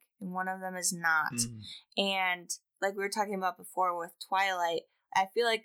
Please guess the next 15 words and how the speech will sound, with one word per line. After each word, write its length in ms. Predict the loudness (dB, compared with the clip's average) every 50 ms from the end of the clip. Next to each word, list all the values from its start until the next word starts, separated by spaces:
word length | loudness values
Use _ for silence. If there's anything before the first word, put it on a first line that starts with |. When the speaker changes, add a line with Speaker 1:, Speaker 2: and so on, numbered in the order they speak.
| -6 -6
Speaker 1:
this 220 | -2 0 2 4
series 640 | 4 4 4 4 4 4 6 4 4 2 0 -2 -2
does 180 | -4 -4 -2
a 100 | -4 -4
really 320 | -4 -4 -2 -2 -2 -2 -2
good 280 | -2 0 0 0 -2 0
job 440 | 2 2 2 4 2 2 0 0 -2 0 2
of 220 | 4 4 4 2 0
showing 560 | 0 0 0 0 0 0 -2 0 -2 -2 -2 _ _ _ _ _ _ _ _ _ _ -6 -2 2
how 300 | 4 4 4 4 0 -2
a 80 | -8
relationship 680 | -10 -8 -4 -2 0 2 2 2 2 4 2 2 2 0
can 180 | -2 -2 0
be 180 | 2 0 0 0 0
toxic 720 | 2 2 2 2 2 0 0 2 2 2 2 0 -8